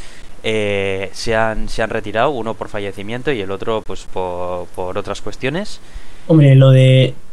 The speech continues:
Speaker 2: es decir, que lo de Steve Jobs, una vez que murió, yo veía venir que no siguiera siendo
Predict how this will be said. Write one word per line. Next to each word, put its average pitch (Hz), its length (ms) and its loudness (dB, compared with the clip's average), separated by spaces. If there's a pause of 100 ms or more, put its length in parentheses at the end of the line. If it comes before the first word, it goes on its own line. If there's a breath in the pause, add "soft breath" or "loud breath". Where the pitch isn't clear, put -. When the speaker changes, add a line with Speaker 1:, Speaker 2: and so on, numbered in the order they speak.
(140)
Speaker 2:
es 131 220 4
decir, 135 200 4
que 135 80 4
lo 120 80 8
de 120 100 4
Steve 139 240 4
Jobs, 139 280 4
una 123 200 4
vez 139 100 4
que 135 100 2
murió, 123 460 4
yo 131 240 4
veía 147 260 8
venir 139 340 6
que 139 100 2
no 120 140 2
siguiera 123 460 2
siendo 120 680 0